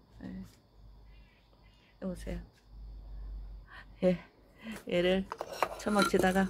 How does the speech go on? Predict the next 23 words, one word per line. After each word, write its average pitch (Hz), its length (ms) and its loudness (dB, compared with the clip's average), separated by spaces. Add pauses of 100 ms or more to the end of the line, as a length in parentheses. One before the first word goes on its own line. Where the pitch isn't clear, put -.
벌써 175 280 0
깨먹었어요. 190 680 4 (560)
그래서, 180 440 -2 (540)
예, 175 100 0
구입했는데 185 640 4
전화를 190 360 6
했더니 175 480 2 (560)
순간 196 360 8
접착제를 196 500 4
붙이면 175 320 -2
된다 175 260 4
그래서 165 420 2 (140)
지금 165 320 -8 (300)
안 165 180 0
버리고 170 400 4
이렇게 165 280 0
말리고 160 380 4
있어요. - 340 -4 (280)
예. 151 180 -10 (720)
조랑말. 160 540 0 (720)
예, 190 140 0
보세요. 180 320 -4
얘. 165 220 -2